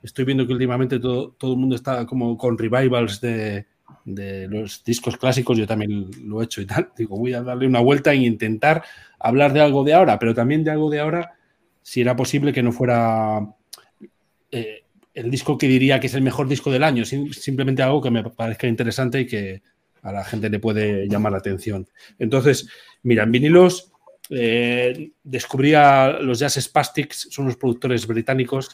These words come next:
que seguro que muchos les conocéis. Eh, yo me aficioné mucho a ellos, especialmente por este disco de remixes de Godfather Dom.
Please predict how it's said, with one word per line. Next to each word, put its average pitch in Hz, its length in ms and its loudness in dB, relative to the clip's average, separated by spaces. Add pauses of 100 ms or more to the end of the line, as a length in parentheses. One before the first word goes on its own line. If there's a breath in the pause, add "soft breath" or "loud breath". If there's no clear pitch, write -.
(120)
que 107 220 -8
seguro 101 280 -10
que 98 80 -16
muchos 98 340 -10
les 95 80 -12
conocéis. 117 540 -4 (340 soft breath)
Eh, 123 360 -2 (100)
yo 156 420 2
me 165 140 8
aficioné 160 380 4
mucho 156 240 4
a 147 40 4
ellos, 147 160 2
especialmente 143 540 0
por 139 120 0
este 135 160 -2
disco 131 220 0
de 127 100 6
remixes 127 480 2
de 120 320 2
Godfather 120 440 -2
Dom. 143 260 -2